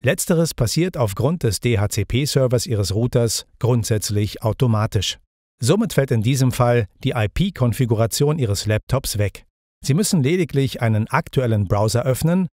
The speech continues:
und die entsprechende I-P-Adresse der Amtron plus den Port Doppelpunkt fünfundzwanzigtausend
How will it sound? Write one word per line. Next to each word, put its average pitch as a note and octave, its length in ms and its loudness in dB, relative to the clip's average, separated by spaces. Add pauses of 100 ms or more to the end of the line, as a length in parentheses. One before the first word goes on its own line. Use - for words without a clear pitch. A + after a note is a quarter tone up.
und G#3 260 0
die C3+ 100 -2
entsprechende A#2 500 0
I-P-Adresse C3 760 0
der B2 120 2
Amtron A#2 520 2 (100)
plus - 260 0
den B2+ 200 2
Port A#2+ 360 2 (120)
Doppelpunkt A2+ 680 0
fünfundzwanzigtausend A2+ 1200 0